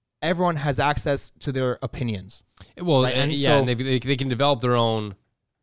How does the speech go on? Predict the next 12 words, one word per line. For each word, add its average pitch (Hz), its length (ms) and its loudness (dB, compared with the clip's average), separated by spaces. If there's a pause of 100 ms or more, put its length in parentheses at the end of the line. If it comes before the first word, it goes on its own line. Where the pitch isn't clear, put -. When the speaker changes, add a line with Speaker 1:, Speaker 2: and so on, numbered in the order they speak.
Speaker 2:
platform. 110 640 -2 (220)
Speaker 1:
Platform 135 320 2
Speaker 2:
So 135 180 8
Speaker 1:
from 120 100 4
that. 101 160 -2
So 143 320 2 (260)
I 147 120 0
think 165 220 0
because 175 320 0
there's 185 200 4
so 165 100 2
much 160 160 0